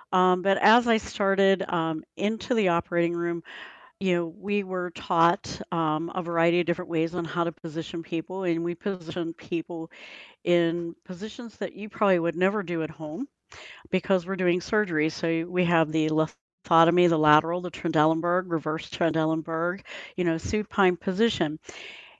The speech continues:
And a-, about thirty years ago, it was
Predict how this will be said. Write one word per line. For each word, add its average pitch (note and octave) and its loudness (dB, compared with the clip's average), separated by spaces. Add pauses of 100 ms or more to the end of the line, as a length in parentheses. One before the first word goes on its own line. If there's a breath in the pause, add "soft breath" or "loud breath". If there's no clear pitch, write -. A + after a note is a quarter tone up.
(140)
And A#3 2 (140)
a-, - -10 (240)
about A#3+ 4
thirty C4 4
years B3 2
ago, F3 4
it F#3+ 2
was G3+ 6